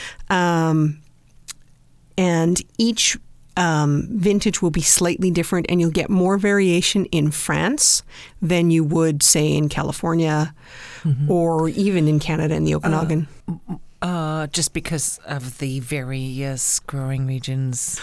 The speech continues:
Speaker 2: is
Speaker 1: Right.
Speaker 2: that what you mean?
Speaker 1: In di-, different climate, the, the, the climate is different, so their weather can be quite different year
Speaker 2: Ah.
Speaker 1: to year. You've got 'em side by side.
Speaker 2: Yeah.
Speaker 1: In our I S O tasting glasses, which are just shy of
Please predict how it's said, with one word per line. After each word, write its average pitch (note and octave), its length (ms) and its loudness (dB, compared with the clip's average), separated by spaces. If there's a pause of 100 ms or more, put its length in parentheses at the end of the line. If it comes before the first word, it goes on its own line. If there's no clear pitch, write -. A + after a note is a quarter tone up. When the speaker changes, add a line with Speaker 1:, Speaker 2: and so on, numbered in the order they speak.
(140)
Speaker 2:
is - 60 0
Speaker 1:
Right. C4+ 80 4
Speaker 2:
that - 40 0
what C#3 80 -4
you C3+ 80 0
mean? C#3 320 0
Speaker 1:
In B3+ 160 4
di-, - 220 -2
different A3 360 -2
climate, E3 340 0
the, G#3 160 0
the, - 180 -2
the G3 100 0
climate G#3 240 4
is G3 120 2
different, E3 260 2
so G3 120 6
their F#3+ 200 2
weather E3+ 480 2
can D3+ 240 0
be D3+ 100 2
quite D3 260 -4
different - 300 -2
year C#3+ 120 0
Speaker 2:
Ah. - 20 -2
Speaker 1:
to - 100 0
year. - 200 -4 (160)
You've F#3+ 100 -2
got A3+ 100 4
'em B3+ 80 2
side G3+ 180 0
by E3+ 100 0
side. - 360 0
Speaker 2:
Yeah. B3+ 600 -4 (260)
Speaker 1:
In G3+ 140 2
our F#3 240 2
I F#3+ 140 2
S G3 200 2
O G3 80 2
tasting E3+ 360 0
glasses, D#3 440 0
which E3 240 0
are E3+ 240 2
just G3+ 220 2
shy G3+ 200 2
of G3 120 0